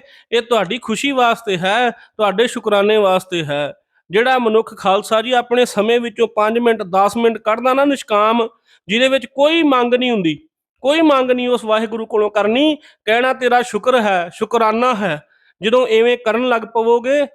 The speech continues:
ਤੇ ਤੁਹਾਨੂੰ ਫਿਰ ਮਹਾਰਾਜ ਦੇ ਕੋਲੋਂ ਕੋਈ ਬੇਨਤੀਆਂ ਕਰਕੇ ਮੰਗਣ ਦੀ ਲੋੜ ਨਹੀਂ ਪਵੇਗੀ, ਕਿਉਂਕਿ ਤੁਹਾਡੀ ਇੰਨੀ ਸੇਵਾ ਤੇ ਉਹ ਰੀਝ ਜੇਗਾ। ਉਹ ਵਾਹਿਗੁਰੂ ਇੰਨੇ ਤੇ ਖੁਸ਼ ਹੋ ਜਾਂਦਾ ਹੈ, ਪਰ ਮਨ ਕਰਕੇ ਜੇ ਕੀਤਾ ਜਾਵੇ।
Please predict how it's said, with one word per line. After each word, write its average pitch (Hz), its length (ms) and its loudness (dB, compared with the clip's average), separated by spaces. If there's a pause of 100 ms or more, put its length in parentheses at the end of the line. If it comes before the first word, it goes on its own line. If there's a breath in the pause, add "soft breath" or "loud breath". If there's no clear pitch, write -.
(220)
ਤੇ 233 140 2
ਤੁਹਾਨੂੰ 208 580 -2
ਫਿਰ 247 160 -2
ਮਹਾਰਾਜ 208 460 2
ਦੇ 233 120 -2
ਕੋਲੋਂ 233 640 0
ਕੋਈ 220 160 -2
ਬੇਨਤੀਆਂ 214 500 0
ਕਰਕੇ 233 300 -2
ਮੰਗਣ 226 340 2
ਦੀ 247 120 -6
ਲੋੜ 226 240 2
ਨਹੀਂ 233 120 -6
ਪਵੇਗੀ, 202 420 -2 (340 soft breath)
ਕਿਉਂਕਿ 226 300 0
ਤੁਹਾਡੀ 220 480 -2
ਇੰਨੀ 247 280 0
ਸੇਵਾ 233 360 2
ਤੇ 240 120 -4
ਉਹ 214 120 2
ਰੀਝ 214 260 -4
ਜੇਗਾ। 143 320 -4 (920)
ਉਹ 233 100 2
ਵਾਹਿਗੁਰੂ 240 380 0
ਇੰਨੇ 254 280 2
ਤੇ 285 120 -4
ਖੁਸ਼ 254 280 -2
ਹੋ 233 100 0
ਜਾਂਦਾ 214 360 2
ਹੈ, 165 80 -4 (340 loud breath)
ਪਰ 226 140 2
ਮਨ 226 340 2
ਕਰਕੇ 240 360 -2
ਜੇ 214 100 -2
ਕੀਤਾ 208 400 -6
ਜਾਵੇ। 156 340 -4